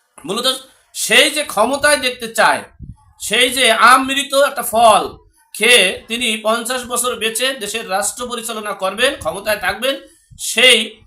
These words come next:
যে মনোবাসনা, সেই যে প্রত্যাশা, সেই প্রত্যাশা পূরণ করার মূল হাতিয়ারই হচ্ছে এই গণপরিষদ নির্বাচন। সুতরাং এই গণপরিষদ নির্বাচনটা যাতে বাস্তবায়ন করা যায়, সকল রাজনৈতিক দল অর্থাৎ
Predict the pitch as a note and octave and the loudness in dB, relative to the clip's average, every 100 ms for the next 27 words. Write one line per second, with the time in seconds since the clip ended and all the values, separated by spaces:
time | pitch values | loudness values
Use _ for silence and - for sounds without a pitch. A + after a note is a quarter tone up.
0 | _ E3 A#3+ A#3 A3+ D4+ C#4+ - A#3 G3 | _ -4 -2 2 4 6 4 2 0 -2
1 | E3+ G#3+ A#3+ B3 B3 A3+ - D4 - C#3 | 0 0 -2 -2 -6 -10 -2 -2 0 -4
2 | G#2+ - - - G#3 A#3 A3 - A3 - | -6 -16 -18 -10 -6 -6 -8 -8 -8 -8
3 | G3+ G#3 A3 A3 G#3 G#3 G3 - - D#3+ | -10 -8 -8 -4 0 0 0 -8 -16 -10
4 | G#3 C4 B3+ F#3+ A#3+ C4 C#4 A#3+ A3+ G#3 | -6 -4 0 0 0 -2 0 -2 -4 -4
5 | G3 F#3+ G3 A3+ A3 G3 G3 E3+ F3+ E3+ | -2 -2 -2 -2 -6 -8 -8 -8 -6 0
6 | F3 F3 B2+ G#2+ - - _ _ - - | 0 0 -6 -10 -16 -18 _ _ -20 -20
7 | - A#3+ C#4 A#3 A3 G#3 B3 C4 A#3+ C4 | -10 0 6 6 6 4 4 4 2 2
8 | C4+ C4+ C#4 C#4 A#3+ G#3+ B3+ C4 C#4 C4+ | 0 -4 -4 -4 -6 2 4 4 2 0
9 | F#3 E3+ - _ _ - - A3 A#3 F#3 | 2 0 -4 _ _ -8 0 0 2 0
10 | G3 G3 B3 C#4 D4+ D#4 A3+ G3 E3+ C#3 | 0 0 0 2 2 4 2 2 2 -2
11 | - G#3+ A#3+ B3+ A#3 G3+ G3+ B3 B3+ F3+ | -4 -4 -2 -2 0 -2 -4 -10 -10 -4
12 | F#3+ E3 E3 G#3+ B3 C4+ | -2 2 2 2 2 0